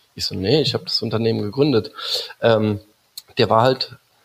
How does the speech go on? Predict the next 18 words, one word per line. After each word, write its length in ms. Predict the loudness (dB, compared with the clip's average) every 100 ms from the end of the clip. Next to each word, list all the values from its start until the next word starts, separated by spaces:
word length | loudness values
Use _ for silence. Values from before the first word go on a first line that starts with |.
| _ _ _ -8
ziemlich 440 | 0 2 4 2
geflasht 500 | -2 0 2 2 -2
von 140 | -2
der 100 | 0
ganzen 400 | 0 -2 -2 -4
Geschichte, 600 | -2 -4 -4 -4 -4 -2 2
weil 360 | 2 2 0
normalerweise 680 | 0 0 2 2 2 2 2
bei 140 | -2 -2
diesem 340 | -2 -4 -2
Wettbewerb 480 | -4 -4 2 2 2
nur 160 | -4
Konzerne 540 | -2 -2 2 2 2 0
gewinnen, 480 | 0 0 -2 -4 -6
also 200 | -6 -6
Coca-Cola 840 | -4 -4 0 -2 0 2 6 6
und 460 | 6 2 0 -4 -4
Co. 380 | -4 -2 -4